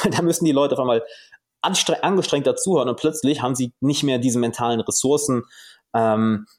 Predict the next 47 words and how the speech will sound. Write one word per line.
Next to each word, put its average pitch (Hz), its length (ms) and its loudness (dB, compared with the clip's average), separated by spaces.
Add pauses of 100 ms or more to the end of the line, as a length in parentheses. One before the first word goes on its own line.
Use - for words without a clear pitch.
(400)
sich 135 200 -2
untereinander 123 300 0
zu, 113 220 -2
sich 110 140 -4
untereinander 117 380 -2
zu 104 120 -2
unterhalten 123 420 0
und 101 80 -4
plötzlich - 340 -2
hören 123 160 0
sie 110 80 -2
nur 127 140 0
noch 131 140 0
ihm 139 200 0
zu. - 320 -4
Es - 80 -12
war 123 100 0
für 127 120 0
ihn 123 100 0
anfangs 117 360 -2
auch 143 180 -4
eine 160 80 0
Überwindung, 151 440 0
aber 127 100 0
er 120 40 2
merkt, 123 180 0
ey, 165 120 2
damit 117 240 -2
kannst - 180 -2
du 135 60 0
die 117 40 0
Leute 120 200 2
wieder 113 120 2
ganz 123 220 0
schnell 127 200 -2
zu 147 120 -2
dir 131 140 2
holen, 107 180 2
wenn 104 80 0
du 110 40 0
auf 98 80 -4
einmal 107 280 0 (260)
nur 110 120 -12
noch - 160 -12
halb 120 140 -6
so 107 220 -8
laut 110 340 -6